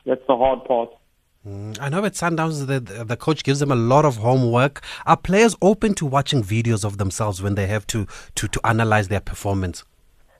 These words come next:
Speaker 1: Definitely, definitely. I think so. And, you know, if it's driven well and the coach dri-, uh, drives it well, and that's what he does, um, you know, they're open to it because they've seen it's, it's been beneficial.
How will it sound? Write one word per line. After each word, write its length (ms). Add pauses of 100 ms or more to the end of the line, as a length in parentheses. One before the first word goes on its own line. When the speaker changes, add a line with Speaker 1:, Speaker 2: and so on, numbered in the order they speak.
(640)
Speaker 1:
Definitely, 520
definitely. 580
I 60
think 280
so. 160
And, 380
you 100
know, 140
if 160
it's 240
driven 340
well 320
and 320 (380)
the 160
coach 320 (100)
dri-, 80
uh, 400 (160)
drives 300
it 160
well, 420
and 100
that's 200
what 100
he 80
does, 320 (600)
um, 560 (160)
you 100
know, 220 (800)
they're 200
open 360
to 100
it 120
because 260
they've 260
seen 220
it's, 180 (200)
it's 220
been 200
beneficial. 640